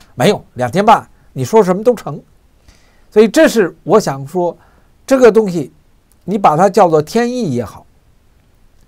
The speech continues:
你把它叫做报应也好，我觉得都可以。你把它叫成有人杀死他们也好，那都，我，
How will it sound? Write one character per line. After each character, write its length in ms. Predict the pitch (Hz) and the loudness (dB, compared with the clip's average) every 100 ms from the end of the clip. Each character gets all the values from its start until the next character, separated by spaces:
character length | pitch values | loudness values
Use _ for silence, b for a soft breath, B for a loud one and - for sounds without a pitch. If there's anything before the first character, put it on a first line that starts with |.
| b b b | b b b
你 180 | 165 208 | -4 0
把 180 | 170 120 | 2 2
它 140 | 165 | 0
叫 200 | 180 180 | 2 2
做 120 | 156 | 4
报 320 | 165 254 190 147 | 4 4 4 2
应 180 | 123 | -6
也 100 | 113 | -12
好， 220 | 98 95 - | -14 -18 -12
我 100 | - | -6
觉 140 | 139 160 | -2 -2
得 80 | 160 | 0
都 160 | 160 | 0
可 180 | 170 127 | 0 -4
以。 140 | 92 _ _ _ _ b b b b | -8 _ _ _ _ b b b b
你 160 | 160 196 | -4 0
把 220 | 190 151 | 2 2
它 140 | 175 | 2
叫 280 | 190 233 147 | 2 2 2
成 320 | 135 139 143 - | 0 -8 -10 -14
有 240 | - 151 135 | -2 0 2
人 200 | 139 190 | 0 -2
杀 320 | - 262 233 | 0 2 2
死 200 | - 143 | 0 -6
他 160 | 135 135 | -8 -10
们 120 | 113 | -10
也 80 | 117 | -12
好， 220 | - - _ | -16 -20 _
那 140 | - 165 | -2 -2
都， 400 | 160 240 233 175 - | 2 2 2 0 -10
我， 220 | 127 131 | -4 -2